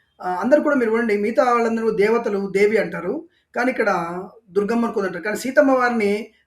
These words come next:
సీ-, అసలు అందరూ కూడా సీతమ్మ అని పిలుస్తారు, అమ్మతోనే పలుకుతారు ఎవరు కూడా. అసలు ఇంకొక పాట వరకు జానకమ్మ అంటారు, సీతమ్మ దేవి అంటారు. ఇలా అమ్మగా పిలుచుకునేటువంటి ఒక ప్రముఖ దేవత ఎవరంటే సీతా మహాసాధ్వి అమ్మవారు ఒకటి మాత్రమే. అంటే మిగతా వాళ్ళు కాదు, మళ్ళీ దీని కాంట్రవర్సీకి మిగతా వాళ్ళు కారణం కండి.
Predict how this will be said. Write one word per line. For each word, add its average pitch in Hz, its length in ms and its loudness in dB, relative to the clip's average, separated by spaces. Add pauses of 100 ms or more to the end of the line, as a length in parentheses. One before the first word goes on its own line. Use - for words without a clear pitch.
సీ-, 240 260 -12
అసలు 202 340 -2
అందరూ 233 240 2
కూడా 285 160 0
సీతమ్మ 254 340 -2
అని 233 120 -2
పిలుస్తారు, 160 340 -12 (640)
అమ్మతోనే 233 360 2
పలుకుతారు 180 380 -4
ఎవరు 170 160 -8
కూడా. - 180 -16 (580)
అసలు 202 160 -2
ఇంకొక 202 300 -2
పాట 220 220 0
వరకు 202 180 -4
జానకమ్మ 202 560 0
అంటారు, 170 380 -6
సీతమ్మ 208 500 -2
దేవి 190 160 0
అంటారు. 165 340 -10 (380)
ఇలా 269 460 4 (220)
అమ్మగా 262 540 2
పిలుచుకునేటువంటి 240 800 -6
ఒక 214 280 -4
ప్రముఖ 208 260 -2
దేవత 208 280 0
ఎవరంటే 196 580 -4
సీతా 202 420 -2
మహాసాధ్వి 190 640 -8
అమ్మవారు 180 400 -4
ఒకటి 185 240 -8
మాత్రమే. 165 360 -10
అంటే - 520 -20
మిగతా 170 200 -4
వాళ్ళు 240 140 0
కాదు, 202 180 0
మళ్ళీ 180 220 2
దీని 202 340 0
కాంట్రవర్సీకి 202 560 0
మిగతా 202 220 0
వాళ్ళు 196 140 4
కారణం 185 280 -2
కండి. 180 360 -6